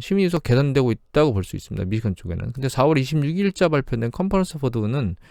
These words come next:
급등하진 않았지만 하락 강도는 멈추고 있습니다. 최근 삼 주, 어, 삼 개월간.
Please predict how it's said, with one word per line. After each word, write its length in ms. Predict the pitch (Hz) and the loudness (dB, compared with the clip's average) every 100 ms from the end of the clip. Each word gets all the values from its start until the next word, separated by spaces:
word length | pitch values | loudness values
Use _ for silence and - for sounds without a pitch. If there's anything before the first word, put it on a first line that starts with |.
| - - - | -20 -20 0
급등하진 500 | 143 - 180 160 147 | 2 4 4 4 4
않았지만 540 | 101 - 95 98 117 | 2 0 -2 -2 -2
하락 340 | 135 175 190 - | -2 2 2 4
강도는 420 | 117 127 131 110 | 2 2 2 2
멈추고 440 | 92 110 - 113 | 2 0 0 -2
있습니다. 280 | 90 98 - | -2 -6 -6
최근 240 | 120 110 | -6 -4
삼 200 | 101 127 | -4 -4
주, 180 | 123 - - _ _ _ _ _ _ _ - | -6 -10 -14 _ _ _ _ _ _ _ -4
어, 200 | 98 - | -2 -2
삼 260 | - 170 180 | 0 2 4
개월간. 500 | 123 90 92 123 | 4 0 -4 -6